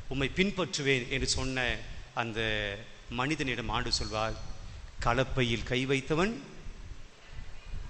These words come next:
கலப்பையில் கை வைத்தவன் திரும்பி பார்க்க கூடாது." ஒன்ஸ் நீ ஆண்டவரை பின்பற்றினால் உலகத்தை பார்க்க கூடாது. இன்னைக்கு ஆண்டு சொல்ல, "திரும்பி பார்க்காத."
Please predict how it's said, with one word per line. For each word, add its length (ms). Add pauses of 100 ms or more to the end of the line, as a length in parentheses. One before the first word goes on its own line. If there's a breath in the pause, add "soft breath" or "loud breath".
(340)
கலப்பையில் 540
கை 160
வைத்தவன் 560 (640)
திரும்பி 420
பார்க்க 380
கூடாது." 720 (1000)
ஒன்ஸ் 280
நீ 140
ஆண்டவரை 480
பின்பற்றினால் 680 (420)
உலகத்தை 640 (380)
பார்க்க 300
கூடாது. 580 (440 loud breath)
இன்னைக்கு 240
ஆண்டு 220
சொல்ல, 200
"திரும்பி 380
பார்க்காத." 680